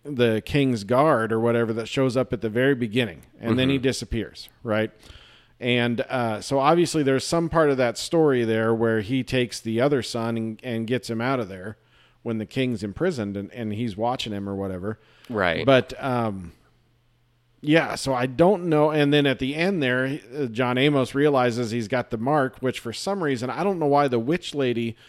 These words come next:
Speaker 1: put a mark on the baby to let him know who he was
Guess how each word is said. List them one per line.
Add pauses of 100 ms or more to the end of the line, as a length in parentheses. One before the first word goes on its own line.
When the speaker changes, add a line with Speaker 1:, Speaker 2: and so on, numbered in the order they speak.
(340)
Speaker 1:
put
a
mark
on
the
baby
to
let
him
know (140)
who
he
was